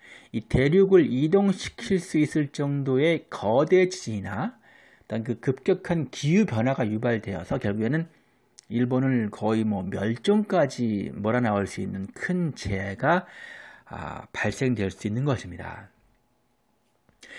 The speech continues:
이 지진학자분들에 의해서, 의하면은 이 지구 탄생 이후로 이 폴 시프트 여러 번 발생했었습니다. 뭐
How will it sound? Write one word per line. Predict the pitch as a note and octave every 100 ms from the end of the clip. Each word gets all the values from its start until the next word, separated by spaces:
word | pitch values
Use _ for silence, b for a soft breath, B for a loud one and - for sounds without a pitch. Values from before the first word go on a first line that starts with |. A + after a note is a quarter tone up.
| B B B
이 | C3+ B2
지진학자분들에 | D3 G3 A3 A3 - G3 F3+ D#3+ C#3 A#2+ A2 G#2 - C#3+ D3+
의해서, | A#2 A2 A#2 D#3+ B2 -
의하면은 | C3+ E3 E3+ C3 F#2 A2+ G#2+ F#2+ - - _ B B B B -
이 | G#2+
지구 | - - D#3 G3
탄생 | - G3 F#3+ F3+ F#3+
이후로 | B2+ C3 C3+ D#3+ D3+ D#3+ D#3
이 | C3 -
폴 | - G#3+ A3
시프트 | - - - F#3 - D#3+
여러 | G#2+ G#2+
번 | D3+
발생했었습니다. | A2+ - G#2 - F#3+ D3 G#2 - - G3 A#3+ _ _ _ _ _ _ _ _ _ _ _ _
뭐 | A#2 G#2 G2+